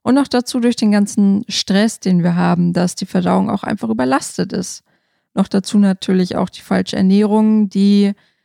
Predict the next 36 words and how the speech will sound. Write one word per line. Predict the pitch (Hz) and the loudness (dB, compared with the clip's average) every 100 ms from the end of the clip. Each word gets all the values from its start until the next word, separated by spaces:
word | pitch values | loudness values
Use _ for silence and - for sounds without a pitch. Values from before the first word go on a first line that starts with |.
| _ _ _ | _ _ _
nicht | 208 220 226 - 190 | -4 -2 -2 -4 0
wirklich | 214 233 208 202 - - _ _ _ _ - | 0 0 -2 -2 -6 -20 _ _ _ _ -14
menschlich | 190 190 220 240 240 240 240 208 | -4 2 2 2 0 0 0 0
und | |
nicht | 196 185 | 0 0
wirklich | 190 - | -2 -2
natürlich | 185 180 - 202 220 226 | -2 -2 0 2 2 -2
ist | 202 220 - | 0 -2 2
und | 196 | 2
wir | 180 | 2
dadurch | 175 175 180 | 2 0 -2
Stoffe | 208 214 196 | -2 -2 -4
zu | 185 196 | -4 -2
uns | 175 175 | -2 -2
nehmen, | 180 185 190 | 0 2 2
die | 185 | 2
da | - | 0
eigentlich | - 196 214 | 0 -4 -4
in | 208 190 | -4 0
unserem | 196 196 190 185 196 _ _ _ _ - | 0 0 0 0 -4 _ _ _ _ -6
kleinen, | 220 214 214 | -2 0 2
süßen | 196 220 226 208 | 2 2 2 0
Verdauungstrakt | 190 196 214 214 - 214 - - | 0 0 2 0 -2 -6 -6 -4
überhaupt | 190 - | -4 -2
nichts | 226 - | -4 -2
zu | 214 | 0
suchen | 202 226 196 | 0 0 0
haben, | 175 170 185 220 _ _ _ _ _ _ - | 0 0 0 -4 _ _ _ _ _ _ -6
ist | 214 | -2
eben | - 208 202 | 0 2 4
so | 196 | 4
ein | 185 | 2
Fasten | - 208 202 - 208 202 196 | -2 -4 -4 -2 2 2 0
ganz | 196 185 - | 0 -2 -2
gut, | - 208 | -2 -2
um | - 190 | 0 -2